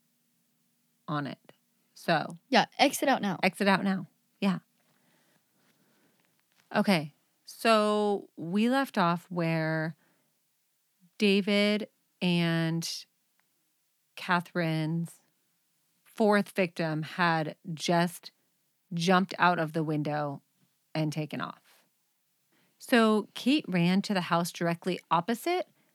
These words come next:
Speaker 1: and knocked on the door, but there was no answer. It was the middle of the day in a working class suburb, so everybody's probably at work. She went to the next house, again, no answer.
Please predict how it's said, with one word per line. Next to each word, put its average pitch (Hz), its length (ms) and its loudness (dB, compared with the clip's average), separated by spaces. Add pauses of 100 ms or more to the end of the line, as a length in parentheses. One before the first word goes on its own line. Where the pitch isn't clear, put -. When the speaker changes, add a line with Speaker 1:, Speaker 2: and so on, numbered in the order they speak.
(160)
Speaker 1:
and 202 180 6
knocked 180 300 2
on 196 120 2
the 190 80 2
door, 156 420 -2
but 175 160 -2
there 170 160 2
was 160 180 -2
no 147 460 0 (100)
answer. 151 520 -6 (680)
It 208 160 4
was 208 240 6
the 226 80 2
middle 196 460 6 (180)
of 175 180 2
the 175 80 0
day 165 260 0 (100)
in 175 100 -2
a 165 60 2
working 156 340 -4
class 143 240 -6
suburb, - 400 -8
so 156 540 -2 (1400)
everybody's 190 420 0
probably 175 520 -4
at 139 140 -10
work. - 460 -4 (500)
She - 180 0
went 202 200 2
to 196 60 -2
the 175 100 0
next 226 380 2
house, 240 380 -2
again, 180 460 2
no 165 200 0
answer. 156 540 -8